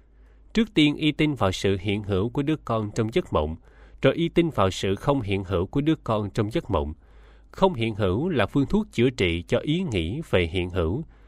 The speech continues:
Như vậy, tin rằng đứa con không còn hiện hữu nữa là phương thuốc cho niềm tin vào sự hiện hữu trước kia của đứa con. Tuy nhiên, do tin vào sự không hiện hữu của đứa con,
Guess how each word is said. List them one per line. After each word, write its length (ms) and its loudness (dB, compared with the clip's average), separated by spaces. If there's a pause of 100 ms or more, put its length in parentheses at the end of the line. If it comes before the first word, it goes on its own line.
(300)
Như 160 6
vậy, 360 2
tin 200 2
rằng 320 0
đứa 100 6 (100)
con 260 0
không 240 -2
còn 240 2
hiện 200 -2
hữu 200 0
nữa 340 0 (300)
là 160 2
phương 320 0
thuốc 280 2
cho 140 0
niềm 240 -2
tin 280 0 (160)
vào 120 2
sự 280 0
hiện 220 0
hữu 300 -2 (260)
trước 220 2
kia 280 0
của 100 0
đứa 200 2
con. 240 4 (840)
Tuy 140 4
nhiên, 380 2 (240)
do 160 4
tin 240 0
vào 160 2
sự 220 0
không 240 0
hiện 240 -2
hữu 200 0
của 140 -2
đứa 140 0
con, 340 0